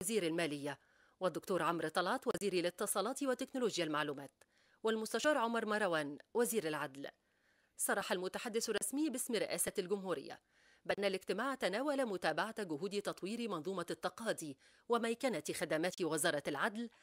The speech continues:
على مستوى الجمهورية، بما في ذلك التوثيق بمكاتب الشهر العقاري بالتعاون المشترك بين وزارتي العدل والاتصالات. وفي هذا السياق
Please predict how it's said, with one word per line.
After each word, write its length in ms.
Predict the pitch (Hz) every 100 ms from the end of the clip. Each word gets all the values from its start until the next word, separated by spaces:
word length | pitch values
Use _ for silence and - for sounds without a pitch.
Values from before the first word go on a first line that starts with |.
| - -
على 220 | 233 202
مستوى 360 | 160 - 214 151
الجمهورية، 580 | 156 151 156 143 143 - _ _ _ _ 180
بما 180 | 165
في 160 | - 175
ذلك 380 | 190 208 190 - - - -
التوثيق 500 | 190 - - 320 320
بمكاتب 600 | 311 220 165 - 254 262
الشهر 320 | 180 - 220 220
العقاري 600 | 151 180 202 165 196 254 - _
بالتعاون 480 | - 185 170 190 240
المشترك 640 | 240 233 - 220 156 - - - -
بين 220 | 185 175
وزارتي 640 | 151 160 156 143 220 247 226 - -
العدل 400 | 202 208 214 143 156
والاتصالات. 800 | 160 156 - - 151 127 - - - _ _ _ _ _
وفي 280 | 269 285 269
هذا 160 | 214 165
السياق 460 | - 165 - -